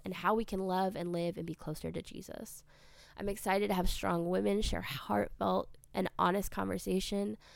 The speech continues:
I'm gonna do my best to provide resources and conversation that's accurate, but there's only so much detail that one can go into.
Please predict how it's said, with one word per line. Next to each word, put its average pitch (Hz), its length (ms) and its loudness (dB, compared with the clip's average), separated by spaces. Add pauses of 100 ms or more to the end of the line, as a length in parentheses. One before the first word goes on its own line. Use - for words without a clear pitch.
(300)
I'm 208 100 0
gonna 202 160 4
do 202 120 2
my 202 140 4
best 190 300 4
to - 60 -2
provide 196 340 4
resources 214 600 4
and 190 80 2
conversation - 580 0
that's - 240 -4
accurate, 220 540 2 (360)
but - 120 -6
there's 185 200 2 (220)
only 294 260 4
so 262 160 0
much 247 240 -4
detail 196 400 4
that 175 120 2
one 170 180 0
can 165 120 -2
go 151 180 -2
into. - 500 -2